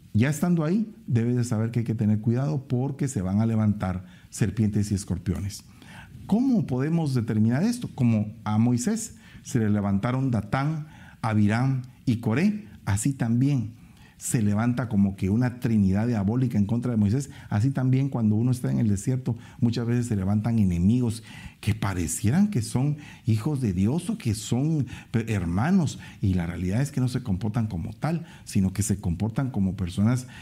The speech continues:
que, que no aman la obra ni que lo aman a uno, y son personas peligrosas. Dice Salmo sesenta y tres uno, Salmo de David cuando estaba en el desierto de Judá:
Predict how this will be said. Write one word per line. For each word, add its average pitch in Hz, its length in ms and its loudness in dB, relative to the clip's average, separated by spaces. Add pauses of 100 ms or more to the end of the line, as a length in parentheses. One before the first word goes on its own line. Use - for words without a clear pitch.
(240)
que, 101 200 0
que 92 160 -4
no 113 240 2
aman 160 360 4
la 85 100 -2
obra 151 300 -2
ni 110 100 4
que 104 140 0
lo 87 160 0
aman 131 260 0
a 85 60 0
uno, 147 360 2 (400)
y - 100 0
son 117 240 2
personas 117 420 2
peligrosas. 90 720 -2 (580)
Dice 180 260 4
Salmo 180 380 4
sesenta 104 420 2
y 95 60 2
tres 113 300 0
uno, 82 260 0 (300)
Salmo 180 920 0 (120)
de 107 240 6
David 135 480 2 (280)
cuando 123 560 2
estaba 156 600 -2
en 123 140 2
el 107 140 4
desierto 131 800 0
de 107 80 0
Judá: 85 460 -4